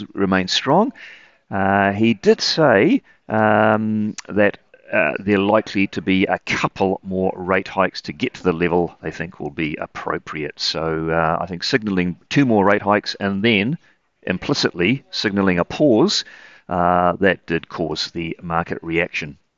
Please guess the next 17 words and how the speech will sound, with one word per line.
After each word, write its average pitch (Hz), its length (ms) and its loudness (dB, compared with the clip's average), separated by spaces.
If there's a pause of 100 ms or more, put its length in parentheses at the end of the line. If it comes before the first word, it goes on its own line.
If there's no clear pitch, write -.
(2250)
On 147 80 2
the 147 80 4
day, 170 340 6
uh, 131 460 4
what's - 240 2
out 135 140 4
that - 160 0
could 156 200 2
be 147 360 8
market 135 260 0
moving? 123 400 0 (760)
Uh, 117 580 2
nothing 160 380 -2
major 143 420 4
in 127 540 0
the, 117 720 0
uh, 110 540 2